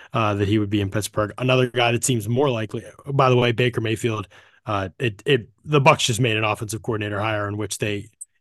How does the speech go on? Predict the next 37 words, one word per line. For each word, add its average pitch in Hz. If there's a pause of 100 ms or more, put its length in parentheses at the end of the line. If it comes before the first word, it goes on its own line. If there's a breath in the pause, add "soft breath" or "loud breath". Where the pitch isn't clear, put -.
inquired 139
Baker's 127
<laughs> -
opinion 139
about 127
before 143
they 160
made 139
it 127 (240 loud breath)
and 143
picked 147
a 139
guy 123
who 123
will 120
run 117
a 113
very 110
similar, 107 (340 loud breath)
uh, 113
system 110
and 104
spend 110
some 98
time 104
with 104
him 104
with 98
the 101
Rams 98
and 101
has 95
a 101
relationship 95
with 98
them. 95
It's, 95